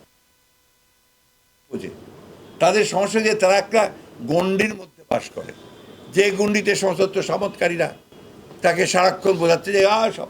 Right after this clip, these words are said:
কিছু ঠিক আছে, আপনি এত জনপ্রিয়, আপনারা, আমরা এত কাজ করেছেন, এত উড়াল সেতু, আপনার ফ্লাইওভার তৈরি করেছেন, এই দেশের মানুষ আপনাকে ছাড়া আর কিছুই বোঝে না, যায় না, শুধু আপনি যা বলবেন তাই হবে।" এই যে ভুল ধারণা সৃষ্টি করা হচ্ছে বারবার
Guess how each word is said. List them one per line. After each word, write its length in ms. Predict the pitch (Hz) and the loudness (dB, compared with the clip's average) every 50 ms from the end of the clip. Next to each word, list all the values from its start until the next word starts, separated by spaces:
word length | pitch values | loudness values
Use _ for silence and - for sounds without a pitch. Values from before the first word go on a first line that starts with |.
| - - | -14 -20
কিছু 160 | - - _ _ _ | -20 -20 _ _ _
ঠিক 140 | - - | -14 -12
আছে, 220 | - - - - - - - - - - - - - - - - | -12 -14 -16 -20 -20 -20 -20 -20 -20 -20 -20 -20 -20 -20 -20 -4
আপনি 280 | - - 165 180 196 214 | 0 0 2 2 4 4
এত 180 | 202 202 190 220 | 2 4 4 2
জনপ্রিয়, 580 | 220 - 202 196 196 - - - 175 185 165 143 - - - - - - - - - - - | 4 4 4 2 2 0 -2 -2 0 2 2 2 2 0 -8 -18 -20 -20 -20 -20 -20 -10 -2
আপনারা, 360 | - - 151 160 190 185 180 | -2 -2 2 2 4 4 4
আমরা 300 | 170 165 165 170 180 180 | 4 2 2 4 4 4
এত 160 | - - - 208 | 4 4 2 0
কাজ 280 | 190 170 185 180 - | 2 2 0 0 0
করেছেন, 360 | - 196 175 160 - 170 165 | -2 -4 -4 -2 0 0 2
এত 320 | 156 156 156 156 180 175 156 151 - - - - - - - - | 2 0 -2 -2 -2 -4 -4 -6 -12 -20 -20 -20 -20 -18 -10 -8
উড়াল 420 | - 156 156 170 170 165 165 156 | -4 0 2 4 4 4 2 0
সেতু, 480 | 151 - 165 - - 160 156 143 - - - - - - | -2 -6 -6 -4 -2 -2 -2 -2 -2 -4 -12 -18 -16 -6
আপনার 400 | - - - - 156 143 135 117 - - | -6 -6 -2 2 2 2 2 2 -2 0
ফ্লাইওভার 480 | 156 175 170 165 165 151 139 156 156 | 2 2 4 4 2 4 4 4 2
তৈরি 220 | 131 - 170 156 151 | 2 -2 -4 -4 -2
করেছেন, 380 | 151 165 - 135 - 147 135 131 - - - - | -2 -4 -4 0 0 -2 -2 -2 -12 -20 -20 -14
এই 140 | - 175 180 | -14 -14 -14
দেশের 260 | 165 - _ _ - | -14 -20 _ _ -6
মানুষ 180 | 156 151 135 147 | -6 -4 -2 -2
আপনাকে 360 | 151 - - 156 - 135 135 | -4 -4 -4 -8 -10 -10 -4
ছাড়া 200 | 131 131 143 - | -4 -2 -2 -2
আর 80 | - - - - - - - - - | -4 -4 -8 -16 -20 -20 -20 -20 -14
কিছুই 260 | - 180 156 180 175 160 | -14 -12 -10 -8 -8 -8
বোঝে 240 | 147 147 127 147 | -8 -6 -4 -2
না, 120 | 139 139 135 | -2 -2 -2
যায় 160 | 127 127 - | -4 -4 -6
না, 80 | - - | -6 -10
শুধু 360 | - - - - - - - | -12 -14 -20 -18 -6 -2 -2
আপনি 220 | 156 147 165 160 | -2 -2 -4 -2
যা 200 | 139 160 156 151 | 0 2 2 2
বলবেন 280 | 151 151 147 139 139 127 | 2 0 -2 -2 -6 -4
তাই 200 | - - - - | -4 -6 -6 -6
হবে।" 200 | - - - - - - - - - - - - - | -8 -10 -12 -14 -18 -20 -20 -20 -20 -20 -20 -20 -4
এই 200 | - - 202 226 | -2 0 0 2
যে 120 | 214 233 208 | 2 0 -2
ভুল 340 | 165 120 110 143 170 165 139 | -2 -4 -6 -4 -4 -2 -2
ধারণা 320 | 127 117 120 135 143 127 | -2 -2 -2 -2 -4 -6
সৃষ্টি 340 | - - - - - - - | -8 -10 -12 -14 -14 -16 -10
করা 200 | - - - 107 | -8 -6 -6 -6
হচ্ছে 240 | 104 - - 113 107 | -8 -8 -12 -12 -10
বারবার 340 | - - - - - 90 | -8 -10 -8 -8 -10 -12